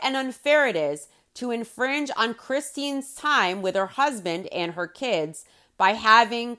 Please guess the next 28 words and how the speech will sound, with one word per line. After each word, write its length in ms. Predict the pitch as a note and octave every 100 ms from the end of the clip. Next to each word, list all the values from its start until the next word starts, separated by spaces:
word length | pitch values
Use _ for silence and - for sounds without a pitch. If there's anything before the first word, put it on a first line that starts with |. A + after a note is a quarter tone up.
| -
Cody 340 | G#3+ G3 G#3
babysit 680 | F3 A#3 B3 A3+ - F3+ F3
and 240 | F#3 F3 E3
bring 260 | F#3 F3+
her 140 | F3+ F3
kids 260 | F#3+ E3
along. 540 | E3+ D#3+ E3+ C#3 - - _ _ _ _ _
This 300 | A#3 C#4+ -
is 180 | A3+ B3+
Christine's 920 | - A#3 A3+ - C4 C#4 C#4+ C#4+ C#4 -
kids' 420 | - B3 B3 G#3+ -
time 540 | - G#3 G3 F#3 G3 -
with 300 | E3 F3+ E3+
their 160 | F3
father. 560 | E3+ G3+ F#3 D#3 C3+ - _ _ _ -
This 160 | F#3+
is 160 | A3 -
Christine's 680 | B3 A3+ - C4+ D4+ D4+ -
time 300 | A3+ F3 F3+
with 160 | E3+
their 160 | E3+ E3
father. 460 | - F#3 D#3 C3+ -
He's 160 | G3
only 400 | - A3 B3 B3
there 300 | A3 B3 G3+
three 400 | G3+ G3+ A3 B3
full 280 | A#3+ A#3+ A3+
days 460 | G#3 B3 F#3 E3+